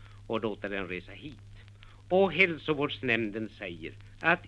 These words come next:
ingenting finns att anmärka, sa doktorn. Då upptäckte jag med ens den gendomla kyrkan mitt över avloppsdyket ett stycke där bort.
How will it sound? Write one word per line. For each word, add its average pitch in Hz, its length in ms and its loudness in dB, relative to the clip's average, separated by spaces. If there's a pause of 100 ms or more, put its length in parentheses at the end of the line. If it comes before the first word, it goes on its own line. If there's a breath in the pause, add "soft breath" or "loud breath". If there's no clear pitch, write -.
ingenting 123 1040 0
finns 90 380 -8
att 104 160 -8
anmärka, - 680 -8 (260)
sa - 140 -12
doktorn. - 440 -14 (1800 loud breath)
Då 196 240 4
upptäckte 185 460 4
jag 170 80 6
med 147 100 8
ens 156 220 4
den 156 120 0
gendomla 139 680 0
kyrkan 156 600 0
mitt 123 220 -2
över 151 140 0
avloppsdyket 110 1080 -2
ett 147 100 -4
stycke - 360 -4
där 113 140 0
bort. - 400 -10